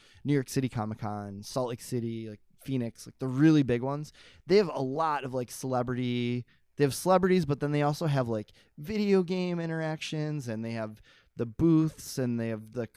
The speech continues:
artists, and they have the comic book vendors. And, you know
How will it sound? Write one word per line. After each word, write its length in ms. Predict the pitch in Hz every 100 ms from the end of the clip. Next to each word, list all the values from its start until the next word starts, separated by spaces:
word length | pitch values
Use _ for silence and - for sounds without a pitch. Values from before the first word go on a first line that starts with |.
| _
artists, 580 | 143 143 143 - -
and 140 | 131 117
they 80 | 113
have 200 | 110 110
the 80 |
comic 340 | 120 - 139 131 -
book 160 | 127 _ _
vendors. 800 | 127 117 127 135 143 143 143 - - - - _ -
And, 280 | 147 143 135 _ _
you 100 | 160
know 240 | 139 123